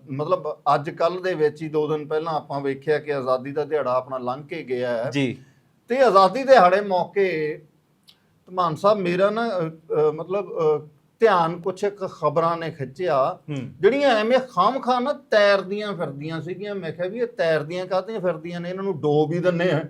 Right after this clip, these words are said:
Speaker 2: ਹਾਂ, ਬੰਦਾ ਸਕਰੋਲ ਕਰਨ ਲੱਗਿਆ ਹੁੰਦਾ, ਉਹ ਖਾਮ ਖਾਈ ਮੂਹਰੇ ਆ ਜਾਂਦੀਆਂ ਨੇ,
Speaker 1: ਉਹ ਖਾਮ
Speaker 2: ਬਾਰ-ਬਾਰ ਆਈ ਜਾਂਦੀਆਂ
Speaker 1: ਉਹ
Speaker 2: ਨੇ।
Speaker 1: ਬਾਰ-ਬਾਰ ਖਾਮ ਖਾ ਮੂਹਰੇ ਆ ਜਾਂਦੀਆਂ ਨੇ। ਜਿੱਦਾਂ ਮਾਣਯੋਗ ਪ੍ਰਧਾਨ ਮੰਤਰੀ ਸਾਹਿਬ ਨੇ ਕਿਹਾ ਸੀਗਾ ਪੰਦਰਾਂ ਅਗਸਤ ਵਾਲੇ ਦਿਨ ਕਿ,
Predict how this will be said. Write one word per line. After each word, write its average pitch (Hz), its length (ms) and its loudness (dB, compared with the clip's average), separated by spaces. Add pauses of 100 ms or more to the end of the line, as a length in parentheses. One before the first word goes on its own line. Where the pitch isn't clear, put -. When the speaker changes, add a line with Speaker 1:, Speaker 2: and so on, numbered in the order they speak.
Speaker 2:
ਹਾਂ, 165 200 6
ਬੰਦਾ 175 320 6
ਸਕਰੋਲ 190 380 6
ਕਰਨ 196 220 6
ਲੱਗਿਆ 190 260 4
ਹੁੰਦਾ, 247 420 2
ਉਹ 240 260 8
ਖਾਮ 220 320 8
ਖਾਈ 254 160 10
ਮੂਹਰੇ 247 280 8
ਆ 226 80 8
ਜਾਂਦੀਆਂ 147 340 0
ਨੇ, 190 60 -4
Speaker 1:
ਉਹ - 40 -4
ਖਾਮ 185 100 10
Speaker 2:
ਬਾਰ-ਬਾਰ 240 320 8
ਆਈ 214 140 6
ਜਾਂਦੀਆਂ 143 300 -2
Speaker 1:
ਉਹ 202 40 0
Speaker 2:
ਨੇ। 196 60 2
Speaker 1:
ਬਾਰ-ਬਾਰ 196 460 8
ਖਾਮ 185 280 -4
ਖਾ 196 140 -2
ਮੂਹਰੇ 175 300 -4
ਆ 143 100 2
ਜਾਂਦੀਆਂ 135 340 -4
ਨੇ। 196 120 -8 (340)
ਜਿੱਦਾਂ 196 540 6
ਮਾਣਯੋਗ 180 520 2
ਪ੍ਰਧਾਨ 175 380 -2
ਮੰਤਰੀ 151 380 -8
ਸਾਹਿਬ 170 320 -2
ਨੇ 185 120 -10
ਕਿਹਾ 160 340 -2
ਸੀਗਾ 160 260 -6
ਪੰਦਰਾਂ 156 420 -6
ਅਗਸਤ 147 280 -6
ਵਾਲੇ 156 280 -2
ਦਿਨ 143 360 -6 (500)
ਕਿ, 185 460 4